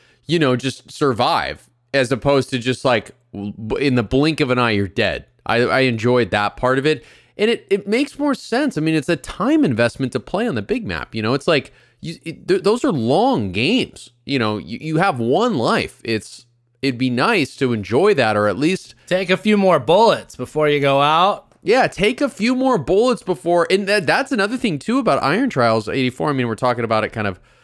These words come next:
Speaker 1: you know, post its, you know, its ending. But,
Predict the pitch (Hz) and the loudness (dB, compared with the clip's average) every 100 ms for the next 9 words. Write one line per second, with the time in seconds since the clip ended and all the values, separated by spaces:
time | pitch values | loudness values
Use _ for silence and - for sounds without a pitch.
0 | _ _ _ 113 110 101 - _ _ - | _ _ _ 0 2 0 -4 _ _ -2
1 | 135 131 - 95 - - _ _ _ _ | 2 2 0 -4 -6 -20 _ _ _ _
2 | _ _ - 123 95 82 - 156 180 104 | _ _ -4 -2 -2 -2 -2 0 0 -2
3 | 95 92 - | 0 -2 -2